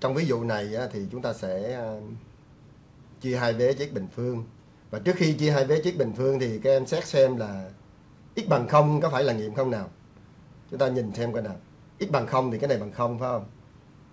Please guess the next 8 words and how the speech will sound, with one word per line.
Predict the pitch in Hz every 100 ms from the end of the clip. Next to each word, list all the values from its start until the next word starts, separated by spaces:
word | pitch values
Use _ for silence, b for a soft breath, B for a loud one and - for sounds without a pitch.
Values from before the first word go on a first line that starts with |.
| - - - - - -
X | 220
bằng | - 107 101
không | 139 127 127
thì | 113 98 95 92 92 - - - - - - - - - - - - - - - - - - - - -
hiển | 117 131
nhiên | 156 165
là | 151
D | 127